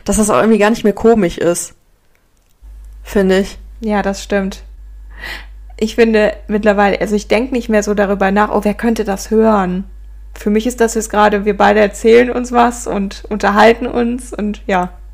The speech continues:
Speaker 2: das ist es dann auch, ne? Am Anfang habe ich mir viel mehr Gedanken darüber gemacht.
Speaker 1: Ja, ich hab mir früher eher Gedanken dar-, also ich fand's eher komisch, in ein Mikro zu sprechen, dass ich wusste, okay, das wird jetzt aufgenommen.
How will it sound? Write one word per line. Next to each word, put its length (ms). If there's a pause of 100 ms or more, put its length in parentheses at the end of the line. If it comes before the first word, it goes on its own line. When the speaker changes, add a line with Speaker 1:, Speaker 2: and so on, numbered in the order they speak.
(200)
Speaker 2:
das 240
ist 80
es 140
dann 200
auch, 300
ne? 260
Am 120
Anfang 300
habe 120
ich 80
mir 120
viel 160
mehr 140
Gedanken 360
darüber 300
gemacht. 500 (300)
Speaker 1:
Ja, 200
ich 120
hab 100
mir 80
früher 500
eher 580
Gedanken 540
dar-, 200
also 160
ich 120
fand's 240
eher 240
komisch, 320
in 140
ein 180
Mikro 360
zu 180
sprechen, 480
dass 160
ich 140
wusste, 320
okay, 160
das 180
wird 120
jetzt 200
aufgenommen. 800